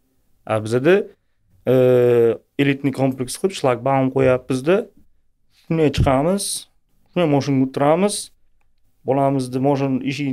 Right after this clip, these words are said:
nima deydi, mana tagiga itib qo'yamiz bog'chani. E, maktabni eshigini tagiga tushiramiz. Ularni ham tushunaman, chunki ko'cha xavfsiz emas. Peshkom yo'l borolmaydi bolasini.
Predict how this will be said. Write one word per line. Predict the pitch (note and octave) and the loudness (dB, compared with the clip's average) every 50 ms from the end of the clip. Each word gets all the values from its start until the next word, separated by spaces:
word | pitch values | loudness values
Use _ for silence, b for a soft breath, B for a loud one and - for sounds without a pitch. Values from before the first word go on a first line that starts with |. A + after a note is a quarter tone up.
| A#2+ - | -6 -4
nima | - B2+ C#3+ D3 | -2 0 0 0
deydi, | C#3 C3+ B2+ | 0 0 0
mana | B2+ B2 B2 | 0 0 0
tagiga | A#2 D3+ D#3 C#3+ C#3 B2+ B2 | 0 0 -2 -2 -4 -6 -8
itib | B2 B2 _ _ | -8 -10 _ _
qo'yamiz | _ C#3 A#2+ A#2+ A#2+ C3 D#3+ F3 E3+ | _ 0 0 0 0 -2 -2 -4 -2
bog'chani. | D3+ E3 D#3 - - F3 E3+ F3 F3+ G3 G#3 G3 _ _ _ _ _ _ _ _ _ _ _ _ _ | -2 -2 -2 -2 -2 0 0 2 0 -2 -4 -6 _ _ _ _ _ _ _ _ _ _ _ _ _
E, | - C3 C3+ C3 C3 C3 C3 B2 A#2+ A#2 - _ _ - B2 A#2 B2+ C3+ A#2 - | -2 0 2 2 2 2 2 0 -2 -6 -8 _ _ -14 -10 -8 -8 -8 -8 -4
maktabni | - C3 C#3+ - - C3+ A#2+ A2+ - C3+ | -4 -4 -4 -2 -2 -2 -2 -2 -2 -6
eshigini | C3 B2 C3+ B2+ A2+ | -2 0 0 0 0
tagiga | C#3 C#3+ C#3+ C3+ C3+ B2 | 0 0 0 0 0 -2
tushiramiz. | A2+ - - A#2+ A2+ A2+ A#2+ C3+ F3 G3 - - _ _ _ _ _ | -2 -4 -6 -4 -4 -2 -2 -4 -4 -6 -8 -10 _ _ _ _ _
Ularni | - D3 E3 G3 G#3+ | 0 2 2 4 4
ham | F#3+ C#3+ | 2 0
tushunaman, | - - A2 A2 B2+ E3+ A3 C#4 - _ _ _ _ _ | 0 -2 0 2 2 2 2 0 -4 _ _ _ _ _
chunki | - - C4 - G#3 | -12 -12 -10 -10 -8
ko'cha | - G#3 G3+ F#3+ | -4 0 0 2
xavfsiz | C#3+ B2 G#2+ - - G2 F#2+ | 2 0 -2 -2 -8 -10 -10
emas. | G#2 G2 F2+ - - _ _ _ _ _ _ _ _ _ _ _ _ | -10 -10 -10 -14 -20 _ _ _ _ _ _ _ _ _ _ _ _
Peshkom | D3+ C3+ - E3 D#3 | -6 -2 0 2 2
yo'l | D#3+ E3 D#3+ | 4 4 6
borolmaydi | E3 D#3+ C#3+ C3+ B2+ A#2 A2+ A2 G#2+ | 6 6 4 4 2 2 0 0 0
bolasini. | G2+ G#2+ G2+ G2+ G2 - - | -2 -4 -4 -6 -8 -12 -18